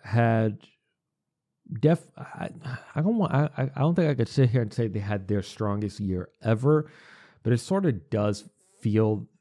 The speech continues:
that way in terms of the perception of what is your expectation from owning a Nintendo Switch? And if you are a person that is very much invested in the ecosystem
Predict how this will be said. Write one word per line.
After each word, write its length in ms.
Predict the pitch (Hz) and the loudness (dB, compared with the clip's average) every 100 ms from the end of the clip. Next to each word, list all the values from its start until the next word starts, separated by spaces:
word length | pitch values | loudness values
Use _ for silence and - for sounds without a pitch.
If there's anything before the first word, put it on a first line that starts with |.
| _ | _
that 440 | - 110 101 104 - | -14 -6 -4 -4 -6
way 600 | 101 101 107 107 110 107 | -8 -4 -2 0 -2 -4
in 140 | 113 101 | -6 -4
terms 320 | - 131 123 | -2 0 0
of 120 | 117 - - | -2 -4 -4
the 100 | 113 | -2
perception 920 | 117 107 - 170 165 - 180 170 156 | -2 -6 -2 0 0 -2 -2 -2 -2
of 440 | - 117 117 113 - _ _ _ _ _ | -2 0 2 0 -4 _ _ _ _ _
what 220 | 113 147 | 2 4
is 180 | 160 139 | 4 2
your 180 | 131 - | -2 0
expectation 1080 | 127 113 - 117 - 113 113 104 107 101 101 - _ _ _ | -2 -2 0 -2 -2 -4 -4 -4 -4 -4 -6 -12 _ _ _
from 260 | _ 113 107 | _ -2 0
owning 300 | 113 113 110 | 0 2 2
a 80 | 101 | 0
Nintendo 460 | 95 92 101 95 90 | -2 -2 -2 -2 -4
Switch? 480 | - 50 - - - _ _ _ - | -8 -8 -8 -12 -20 _ _ _ -2
And 320 | 117 120 113 | 4 4 4
if 160 | 127 110 | 2 2
you 220 | 131 175 | 4 6
are 100 | 196 | 6
a 40 | 147 | 4
person 420 | - 147 139 127 | 4 2 2 0
that 200 | 110 95 | 0 2
is 160 | 98 | 0
very 420 | 90 95 117 143 139 | 0 4 6 6 6
much 360 | 123 113 113 | 2 0 -2
invested 960 | - 113 104 82 92 120 120 - 98 85 | -2 0 0 0 2 4 2 -2 -2 -2
in 160 | - 104 | -4 -2
the 100 | 98 - | -2 -2
ecosystem 880 | 135 127 113 104 - 107 - 104 95 | -2 2 0 0 -2 -4 -4 -6 -6